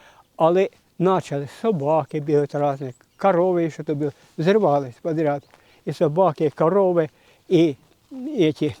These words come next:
фазани літали, теж зривались, теж пропадали, то наче щось менше. Ну, все рівно треба бути дуже обережним. Дев'ять років, а то дев'ять літ,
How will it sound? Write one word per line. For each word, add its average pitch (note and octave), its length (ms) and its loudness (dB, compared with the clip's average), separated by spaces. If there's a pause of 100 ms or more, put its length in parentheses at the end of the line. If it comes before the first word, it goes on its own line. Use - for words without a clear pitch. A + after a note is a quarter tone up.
(140)
фазани F3+ 760 0
літали, E3 540 0 (360)
теж F#3 240 2 (280)
зривались, D#3 600 0
теж F3 300 2
пропадали, D3 640 -2 (300)
то E3+ 120 2
наче F3 300 0
щось - 280 -8
менше. C3+ 300 -6 (260)
Ну, D#3+ 140 -2
все D#3+ 220 -4
рівно G#3 480 -2
треба F3 240 -6
бути D#3+ 240 -10
дуже D3 380 -10 (360)
обережним. C#3 640 -4 (180)
Дев'ять G#3 400 -20
років, C#3 300 -20 (680)
а D#3+ 60 -20 (180)
то A#3+ 140 -20 (1160)
дев'ять G#3+ 520 -20
літ, D#3 280 -20